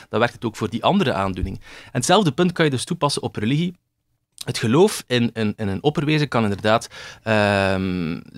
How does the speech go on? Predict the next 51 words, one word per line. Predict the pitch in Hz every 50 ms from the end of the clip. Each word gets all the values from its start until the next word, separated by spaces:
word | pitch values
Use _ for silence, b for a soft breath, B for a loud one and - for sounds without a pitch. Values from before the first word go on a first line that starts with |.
| 104 73 57 - 71
zin | - 101 95 117 120 135 147
geven | 135 170 170 156 170
aan | 170 170
het | 165 151
leven | 160 165 180 180 208 190
of | 131 123 -
kan | - 123 110
mensen, | 110 113 113 117 - - 117 110 110 -
eh, | - 107 104 98 95 95
eh, | 98 B B B B B B B B _
een | 113 107 98 78 110 104
existentiële | 82 110 104 - - 113 104 - - 110 107
angsten | - 120 147 147 - 151 135
bezweren | 131 120 117 131 135 139 139 131
of | 107
wat | 123 117
dan | - 110 117
ook. | 127 120
Daar | 110 101
is | 107 107
ook | 139 135
wel | - 120
wat | 113 110 101
onderzoek | 120 139 139 131 139 139 -
naar. | 139 139 143 143 - _ _ _ _ _ _ _ _ _ _ _ _ - - -
Maar | 131 123
het | 127 123
probleem | - 135 101 131 180 208
is | 214
dat | 175 165
je | 156
niet | 147 139
weet | 131 170 180
waar | 175 165
dat | 147 143
je | 135 -
uitkomt. | - 131 165 - - - 101 92 - - - - - _
Ehm, | - 113 110 113 113 110 117
dus | - 123 110
dat, | 123 - -
eens | 151 165 170 139
dat | 147 135
je | 127 117
begint | - - - 175 233 208
met | 180 165
dat | - 147
soort | - 156
illusies | - - 139 165 156 160 - -
op | - 165 -
te | - 143
doen, | 160 185 175